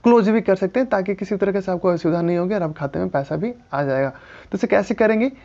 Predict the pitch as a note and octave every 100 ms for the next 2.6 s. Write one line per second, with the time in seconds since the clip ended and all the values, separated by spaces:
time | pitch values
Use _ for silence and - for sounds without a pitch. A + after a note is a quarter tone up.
0 | _ E3 E3 F#3 G3+ G#3 G#3 G#3 G3+ G#3
1 | C4 - E3 E3 D#3 F#3 B3 - G#3 A#3
2 | A3+ G#3+ A3+ G#3 F#3 A3